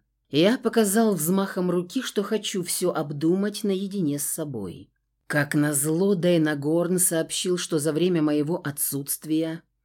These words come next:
погибло ещё несколько исполинов Вечного Леса.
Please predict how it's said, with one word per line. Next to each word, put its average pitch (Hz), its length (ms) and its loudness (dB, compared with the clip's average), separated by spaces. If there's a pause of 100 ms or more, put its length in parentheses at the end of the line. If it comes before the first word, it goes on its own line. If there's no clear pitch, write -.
погибло 180 560 0
ещё 196 600 -2
несколько 156 720 0
исполинов 147 800 -2
Вечного 127 600 -4
Леса. 117 580 -6